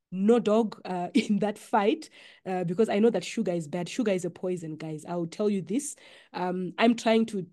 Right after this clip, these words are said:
lay off sugar myself. So frankly, in as much as that is punitive to people who want to enjoy, uh, you know,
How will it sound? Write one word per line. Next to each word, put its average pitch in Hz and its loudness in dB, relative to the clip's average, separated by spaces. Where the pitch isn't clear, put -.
lay 208 6
off 214 2
sugar 185 -4
myself. 277 0
So - 2
frankly, 277 2
in 226 6
as 170 2
much 226 -2
as 214 6
that 185 -6
is 214 -6
punitive 226 2
to - -14
people 220 0
who 180 -2
want 196 -2
to 190 -8
enjoy, 185 -2
uh, 170 -6
you 185 -2
know, 185 -2